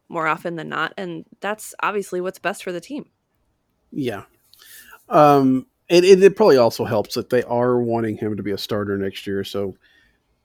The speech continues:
Speaker 2: he can, he knows he can send out Alex Reyes for two innings.
Speaker 1: Sure.
Speaker 2: And, but I, I've gotta admit, I was really expecting him to,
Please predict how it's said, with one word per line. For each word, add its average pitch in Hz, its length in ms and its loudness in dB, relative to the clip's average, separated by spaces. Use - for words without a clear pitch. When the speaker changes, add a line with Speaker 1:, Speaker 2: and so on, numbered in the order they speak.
Speaker 2:
he - 280 -2
can, 107 440 -6
he - 140 -8
knows 117 260 -2
he 113 80 -6
can 104 140 -6
send 104 200 -8
out 95 140 -4
Alex 92 260 -8
Reyes 95 180 -6
for - 120 -20
two 92 200 -8
innings. 90 600 -10
Speaker 1:
Sure. - 240 -8
Speaker 2:
And, 101 540 -6
but 156 100 0
I, 151 220 -2
I've 160 240 4
gotta 147 140 4
admit, 120 180 2
I 120 80 4
was 131 260 0
really 120 160 -2
expecting 117 420 -2
him 107 260 -6
to, 101 320 -4